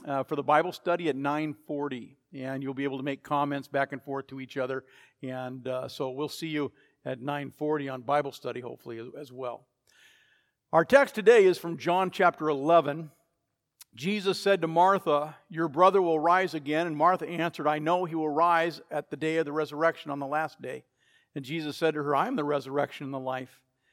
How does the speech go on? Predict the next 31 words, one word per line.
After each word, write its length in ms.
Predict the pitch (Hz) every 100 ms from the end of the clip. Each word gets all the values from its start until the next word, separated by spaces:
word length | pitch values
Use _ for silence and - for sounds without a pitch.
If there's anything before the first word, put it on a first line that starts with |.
| _ _
He 120 | 175
who 140 | 170
believes 320 | 156 170 202 190
in 120 | 180
me 180 | 185 185
will 180 | 156
live 240 | 151 196 180
even 200 | 165 170
though 140 | 165
he 80 | 143
dies, 520 | 147 170 196 214 - _ _ _ 143
and 140 | 147
whoever 400 | 147 165 156 147
lives 380 | 139 208 220 -
and 200 | 147 139
believes 360 | 131 165 180
in 100 | 175
me 220 | 175 170 160
will 220 | 139 139
never 360 | 135 131 123 113
die." 400 | 113 117 120 - _ _ _ _ _ _ _ _ _ 123
Do 100 | 160
you 160 | 160
believe 300 | 139 135 120
this? 340 | 120 - - - _ _ _ _ - - _ _ _ _ _ _ -
Well, 120 | 147
den-, 340 | 254 247 220 170
dear 160 | 214 233
friends 240 | 240 190
of 80 | 170
Christ, 460 | 190 190 165 156